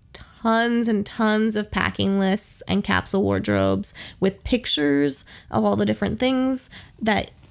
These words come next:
and then sometimes they even show you, like, "Here's what you packed, and now here's all of the outfits that can be made from these items."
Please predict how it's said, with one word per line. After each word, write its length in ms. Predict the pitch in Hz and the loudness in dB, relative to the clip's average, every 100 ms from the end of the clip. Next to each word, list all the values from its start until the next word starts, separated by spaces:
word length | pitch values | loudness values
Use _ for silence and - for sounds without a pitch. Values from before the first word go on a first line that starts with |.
| - | 0
and 160 | 226 | 2
then 260 | 214 208 196 | 2 2 0
sometimes 420 | - 226 247 220 | 0 0 0 0
they 80 | 214 | 0
even 220 | 190 208 | 0 0
show 360 | 202 - 190 196 | -2 -2 0 0
you, 260 | 226 247 269 | 0 0 0
like, 320 | 220 190 - - | 2 0 -2 -14
"Here's 380 | - 247 240 208 | -2 0 0 -2
what 280 | 202 202 - | 0 -2 0
you 120 | 214 | -2
packed, 520 | 320 403 480 - - - - - - - | 0 0 -2 -8 -8 -8 -20 -20 -6 -2
and 240 | 233 247 | 2 2
now 500 | 339 381 302 220 208 | 2 2 2 0 0
here's 340 | 214 262 247 - - | -2 0 0 -2 0
all 300 | 208 220 220 | 2 2 2
of 120 | 196 | 0
the 160 | 202 - | -2 0
outfits 720 | 165 220 - - - - - - | -4 -2 -2 -2 -2 -6 -6 -4
that 320 | - 92 - - | -2 -2 -6 -2
can 140 | 240 | 2
be 120 | 220 | 2
made 520 | 196 180 180 175 202 196 | 2 2 2 0 -2 -8
from 300 | - 190 185 | -2 0 2
these 180 | 170 | 2
items." 400 | 160 - 101 - | 0 -2 -2 -4